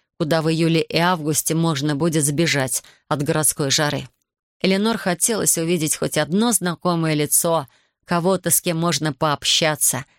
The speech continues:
но таких людей здесь не было — и она вспомнила давнюю угрозу Греты. «Ты не из наших, ты никогда не впишешься, я об этом позабочусь». За первый год брака с Уильямом Эленор ни с кем не подружилась на этих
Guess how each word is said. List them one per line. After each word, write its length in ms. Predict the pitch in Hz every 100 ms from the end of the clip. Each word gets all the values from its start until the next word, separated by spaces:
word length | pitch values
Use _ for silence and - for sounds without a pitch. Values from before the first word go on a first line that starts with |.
| _ _ -
но 80 | 185
таких 320 | 214 254 240
людей 320 | 208 185 208
здесь 300 | 175 185 -
не 140 | 180
было — 260 | 175 131 139 - _ _ -
и 40 |
она 220 | 180 175
вспомнила 600 | 175 - 196 185 170 160
давнюю 500 | 147 165 156 160 160
угрозу 440 | 147 170 160 160 -
Греты. 460 | 147 175 135 - 127 _ _ _ _ _ _ -
«Ты 140 | 165
не 240 | 135 135 139
из 120 | 135
наших, 580 | 185 226 - 123 - - _ -
ты 80 | 208
никогда 440 | 214 226 190 139
не 100 | 123
впишешься, 680 | - - 139 - 127 - 143 - _ _
я 260 | 165 139 165
об 120 | 165
этом 240 | 170 139 139
позабочусь». 840 | 165 147 160 - - - - - - _ _ _ _ _ -
За 160 | 180
первый 340 | 196 254 226 202
год 160 | 190
брака 360 | 165 190 196 190
с 160 | 170 -
Уильямом 540 | 180 190 175 165 165 -
Эленор 460 | 170 170 175 180 165
ни 120 | 175
с 100 | -
кем 180 | - 165
не 100 | 156
подружилась 720 | 147 151 156 151 143 135 -
на 60 | 143
этих 280 | 139 -